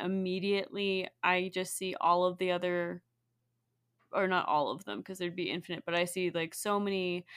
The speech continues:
uh, counteracting opinions I could have and the validity in those perspectives, and I just, the opinion just falls away. And there's an aspect of me that, um,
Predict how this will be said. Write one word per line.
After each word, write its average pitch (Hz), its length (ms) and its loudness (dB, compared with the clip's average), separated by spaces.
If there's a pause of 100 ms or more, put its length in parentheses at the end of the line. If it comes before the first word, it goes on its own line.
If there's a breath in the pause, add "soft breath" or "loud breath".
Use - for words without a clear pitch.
(360 loud breath)
uh, 175 280 2
counteracting 180 1200 0 (440)
opinions 190 500 0
I 175 120 4
could 185 240 -2
have 220 460 2 (100)
and 185 280 0
the 185 60 2
validity 180 600 0
in 214 100 0
those 220 200 -4
perspectives, 269 800 -2
and 190 160 2
I 185 120 2
just, 180 320 -4 (340)
the 196 100 2
opinion 190 360 0
just 180 180 -6
falls 175 260 4
away. 170 400 -2 (420 loud breath)
And 202 240 -2 (400)
there's 208 440 0
an 113 140 -4
aspect 202 420 2
of 220 120 -4
me 233 140 -2
that, 214 220 -4 (240)
um, 190 600 -4